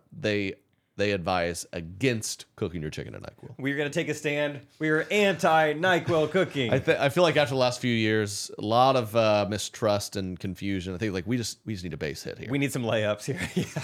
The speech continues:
Speaker 1: I noticed this. I noticed a few people on TikTok cooking chicken in NyQuil. Let's put out a few articles.
Speaker 2: Uh-huh.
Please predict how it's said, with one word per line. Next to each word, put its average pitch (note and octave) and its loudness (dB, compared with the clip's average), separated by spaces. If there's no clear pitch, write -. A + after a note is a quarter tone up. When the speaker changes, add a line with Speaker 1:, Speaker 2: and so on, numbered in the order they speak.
Speaker 1:
I G#2+ 2
noticed F3+ 2
this. G#2 -2
I B2 0
noticed B2+ 0
a A2+ -2
few D#3 2
people B2+ 2
on G2+ -2
TikTok G2+ 0
cooking B2 -2
chicken G2+ -2
in F#2 -6
NyQuil. F2+ -2
Let's - -14
put G#2+ -2
out F#2+ 2
a E2+ -2
few F#2+ -2
articles. D#2+ -4
Speaker 2:
Uh-huh. A2 -2